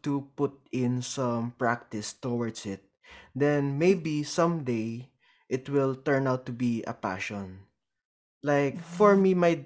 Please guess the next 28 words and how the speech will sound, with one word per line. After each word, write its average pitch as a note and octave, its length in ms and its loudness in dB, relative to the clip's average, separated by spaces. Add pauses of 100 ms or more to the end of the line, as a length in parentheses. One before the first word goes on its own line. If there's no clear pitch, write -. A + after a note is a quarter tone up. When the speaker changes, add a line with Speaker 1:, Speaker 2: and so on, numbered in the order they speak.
Speaker 1:
definition D3 640 -2
of B2+ 240 -8
passion B2 480 -2
is, A2 640 -6 (800)
passion F#3 400 4
is - 160 -6
like D3+ 320 -2
something D3 720 -4
you D#3 160 2
would C#3+ 240 0
do B2 400 0 (420)
even D3 540 0
nobody C3+ 480 2
pays C3 480 -4
you A2+ 400 -6
to C#3 80 0
do A2+ 240 -2
it. F#2+ 160 -10 (720)
So, - 100 -20
parang G3+ 540 4
in G3+ 160 6
your G3+ 240 6
own E3+ 240 4
will D#3+ 160 2
talaga, B2 560 -2
like, A#2+ 320 -6
you D#3 160 2
really C#3 560 -2